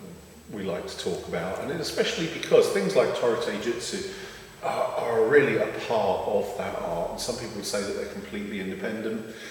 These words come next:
And I know that there are teachers out there who say things like, "Karate doesn't include any throws," and then of course we can point to firm evidence that indeed it does.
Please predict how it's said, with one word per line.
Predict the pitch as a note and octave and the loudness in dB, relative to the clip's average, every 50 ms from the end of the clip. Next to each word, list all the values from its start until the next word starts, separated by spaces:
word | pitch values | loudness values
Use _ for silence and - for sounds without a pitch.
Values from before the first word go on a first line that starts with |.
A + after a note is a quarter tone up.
| - - - | -14 -6 -2
And | D#3 C#3 C#3+ | 2 4 6
I | C#3+ C#3 | 6 8
know | C3+ C3+ C3+ C3 B2+ B2+ B2 - - - - | 8 8 8 8 6 6 4 2 0 0 0
that | C#3 | 2
there | C#3 D3 C3 C3 B2+ | 4 6 6 6 6
are | - | 4
teachers | - A#2+ A2+ - - - A#2 G#2 A#2 | 4 2 0 -2 -2 -4 -4 -2 0
out | A#2 A2 A2 G#2+ A#2 | 2 2 2 2 2
there | A#2 A2 G#2+ - | 0 0 -2 -2
who | A2 G#2 | -2 -2
say | - - - G#2+ G#2+ | -2 -2 -2 -2 -4
things | G2+ - G2+ G2+ G#2 - - | -4 -4 -4 -4 -4 -4 -4
like, | G2 F#2 F#2 F#2+ F#2+ - - - - | -4 -4 -2 -4 -4 -6 -8 -8 -4
"Karate | - F#2+ F#2 F2+ F#2 F2+ - G#2 F#2+ | 0 2 2 2 2 0 -2 -2 -2
doesn't | G2 - - - F#2+ F2+ G#2 | -2 -2 -2 -2 -4 -6 -8
include | G2 F#2 - G#2+ G2 F#2+ F#2 | -8 -8 -8 -8 -6 -6 -4
any | F#2 G2 G#2 G#2+ | -4 -2 -2 -2
throws," | G#2 - - C3+ C3+ C3 B2 A2+ G#2+ F#2+ D#2+ - - - - - - - - - - - - - | -4 -4 -2 2 4 6 6 6 6 4 2 0 -2 -4 -6 -8 -10 -10 -10 -12 -12 -8 -4 -2
and | G#2+ A2 G#2+ G#2+ | -2 2 4 6
then | G#2+ G#2+ G#2+ G#2+ | 6 6 6 4
of | G#2+ - - | 2 0 2
course | - G2+ G2+ - - A2 | 2 2 2 2 0 -2
we | G#2 G#2 | -4 -6
can | - G#2 - - - | -6 -6 -8 -8 -8
point | G2 G2 G2+ F#2+ | -6 -6 -6 -6
to | - - | -8 -8
firm | - - - - G#2+ F#2+ G2 G#2 G2+ G2+ | -10 -12 -6 -2 0 2 2 2 2 2
evidence | G2+ G2 - G2 G2+ G2+ G2+ - - - - | 0 0 0 -2 -2 -2 0 -2 -4 -4 -6
that | G2 F#2 G#2 | -8 -6 -4
indeed | G2+ G2 F2+ F2+ E2+ F#2 F#2 - | -4 -4 -4 -4 -4 -4 -4 -6
it | - - - - | -8 -8 -6 -2
does. | - C3 - E2+ D#2+ - - - - - - - | 2 2 4 4 2 0 -2 -4 -6 -6 -8 -8